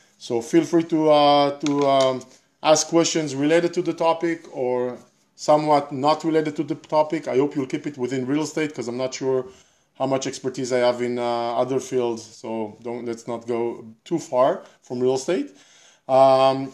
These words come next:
I have my own topic for this week, which actually is a session I had earlier this week that came from one of my investors and as a request.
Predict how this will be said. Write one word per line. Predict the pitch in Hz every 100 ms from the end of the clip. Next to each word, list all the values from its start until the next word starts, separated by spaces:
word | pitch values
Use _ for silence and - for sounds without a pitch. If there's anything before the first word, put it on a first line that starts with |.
| -
I | 156
have | 175 170
my | 170 175
own | 175
topic | 190 180 175
for | 170
this | 143 165 -
week, | 175 226 -
which | 156 147 -
actually | 202 233 - 208 196 175
is | 151
a |
session | 151 - 240 - 196
I | 170
had | 165 170 160
earlier | 175 180 170 151
this | 143 - -
week | 175 165 - - _ _ _ -
that | -
came | - 175
from | 175 151
one | 151 165
of | 147
my | 139
investors | 123 117 175 - 170 151 143 123 -
and | 127 127 123 127
as | 113
a | 123
request. | 120 - 156 196 170 - -